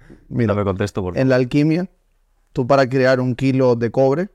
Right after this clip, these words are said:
Speaker 2: necesitas un ochenta por ciento, creo, de metales basados en silicio
Speaker 1: Ajá.
Speaker 2: y un veinte por ciento de metales oxidados.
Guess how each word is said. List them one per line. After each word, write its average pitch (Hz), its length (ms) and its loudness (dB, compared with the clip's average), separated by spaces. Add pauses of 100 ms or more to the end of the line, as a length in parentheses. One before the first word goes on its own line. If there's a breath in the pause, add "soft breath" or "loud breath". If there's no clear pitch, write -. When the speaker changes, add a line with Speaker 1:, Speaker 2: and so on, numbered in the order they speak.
(260)
Speaker 2:
necesitas 123 600 0
un 135 120 0
ochenta 123 340 0
por 117 140 -2
ciento, 120 300 -2
creo, 123 160 0
de 123 100 2
metales 120 380 -2
basados 120 320 0
en 127 100 -2
silicio 123 480 -4 (440)
Speaker 1:
Ajá. 87 340 -20 (160)
Speaker 2:
y 127 80 -2
un 127 120 2
veinte 127 240 2
por 120 140 -2
ciento 123 220 0
de 127 60 4
metales 123 320 0
oxidados. 117 680 -2